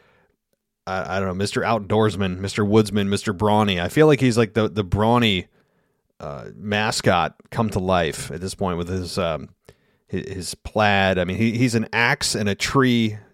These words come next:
falling away from being the brawny man. But I, I don't think that would work because it would be such an exposure of the business.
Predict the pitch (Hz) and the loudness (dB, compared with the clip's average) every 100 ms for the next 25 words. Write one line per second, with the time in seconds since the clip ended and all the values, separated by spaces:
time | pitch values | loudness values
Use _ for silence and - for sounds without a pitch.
0 | - _ - 117 117 107 98 98 101 101 | -20 _ 2 4 4 2 0 2 2 2
1 | 92 92 104 98 98 95 92 87 95 95 | 2 0 -2 -2 -2 -2 -4 -4 -2 -2
2 | 95 85 80 80 78 _ - _ _ 101 | -2 -4 -6 -8 -10 _ -20 _ _ -4
3 | 98 113 101 _ _ _ _ _ - 120 | 0 0 -2 _ _ _ _ _ -8 -4
4 | 110 139 151 143 135 127 101 98 104 127 | 0 2 4 4 4 4 0 0 2 2
5 | 123 - 113 - 117 107 110 107 104 - | 0 -4 -4 2 2 4 2 2 0 -2
6 | 120 120 110 - - 110 110 107 101 95 | -2 0 -2 -2 2 2 2 2 0 0
7 | 104 104 127 131 - | 0 2 2 0 -2